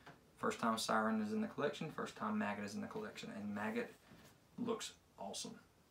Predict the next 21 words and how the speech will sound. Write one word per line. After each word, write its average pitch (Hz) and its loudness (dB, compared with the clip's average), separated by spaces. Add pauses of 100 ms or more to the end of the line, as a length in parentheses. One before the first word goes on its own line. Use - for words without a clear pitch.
(1400)
I 107 -6
love 110 -2
that - -8
Maggot 110 -4
figure. - -8 (100)
Been 113 2
wanting - 0
Maggot 107 0
for - -2
a - 0
while. - -6 (1040)
So 226 -2
three 226 4
more 226 8
Legends. 254 4 (2500)
Right - -8
there 143 2
to - 0
go 104 0
along 107 4
with 113 8